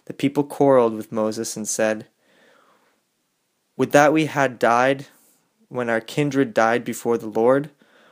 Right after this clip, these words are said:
Why have you brought the assembly of the Lord into this wilderness for us and our livestock to die here? Why have you brought up, us up out of Egypt to bring us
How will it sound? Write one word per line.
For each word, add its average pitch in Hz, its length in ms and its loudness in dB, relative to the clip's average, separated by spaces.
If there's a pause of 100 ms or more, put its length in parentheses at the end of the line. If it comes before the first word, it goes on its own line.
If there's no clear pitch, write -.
(120)
Why 139 220 6
have 147 160 -2
you 147 100 2
brought 131 240 2
the 127 100 -4
assembly 131 400 -4
of 117 80 -2
the 117 120 -2
Lord 120 320 2
into 120 240 -6
this 117 240 -8
wilderness 120 520 0
for - 220 -10
us 113 240 -2
and 120 80 -6
our 107 100 -2
livestock 110 580 -2
to 120 80 -6
die 131 280 0
here? 107 380 -8 (920)
Why 131 220 4
have 156 160 -2
you 147 100 2
brought 139 440 2
up, - 340 0 (140)
us 131 180 0
up 135 280 2
out 127 200 6
of 117 180 2
Egypt 135 440 -2
to 143 80 -8
bring 127 300 -2
us - 320 -6